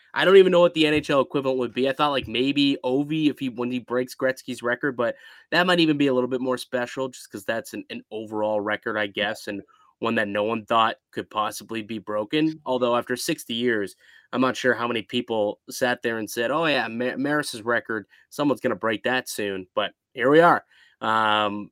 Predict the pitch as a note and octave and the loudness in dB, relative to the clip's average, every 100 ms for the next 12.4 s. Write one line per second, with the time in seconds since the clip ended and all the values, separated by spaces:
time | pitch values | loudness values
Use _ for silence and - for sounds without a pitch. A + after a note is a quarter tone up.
0 | - - F2 C3 B2+ B2 B2 B2+ A#2+ - | -14 -16 -6 -4 0 -2 0 0 -2 -2
1 | A#2 A#2 A#2+ B2 B2 G#2+ G2+ A2+ A2+ - | -4 -4 0 0 0 -4 -4 -8 -6 -4
2 | A#2+ A#2 A2+ A#2+ A#2+ C3 C#3 C#3+ _ _ | 0 0 0 0 2 2 0 -4 _ _
3 | - A#2+ D3+ - E3 E3 F3 F3 D#3+ A2 | -2 2 2 2 2 4 4 6 4 2
4 | - - - C#3+ C3 - _ _ _ _ | -2 -12 -8 -2 -2 -4 _ _ _ _
5 | _ F3 E3 D3 D#3 F#3+ D#3 - _ _ | _ 2 4 6 8 8 6 -2 _ _
6 | - A#2+ G#2+ A#2+ G#2+ A#2+ A2+ A#2+ A#2 A2+ | -16 -14 -10 -10 -6 -6 -4 -2 -2 -2
7 | A2 G#2+ G#2+ G2+ G2+ - A#2+ A2+ A2+ A2 | -4 -4 -4 -4 -6 -4 -2 -2 -4 -4
8 | G2+ - _ _ _ _ - D3 C3+ - | -6 -8 _ _ _ _ 0 2 2 -2
9 | - _ - - D#3+ - - - _ _ | -16 _ -4 2 2 2 -8 -10 _ _
10 | _ - F#3+ - F3 C#3+ F#2+ - C#3+ C#3 | _ -6 -6 0 2 2 -2 -8 -8 -8
11 | E3 G3 G#3+ G#3+ G3 - _ _ _ _ | -6 -4 -4 -4 -8 -12 _ _ _ _
12 | - C#3 F3 G3 | -10 -10 -6 -8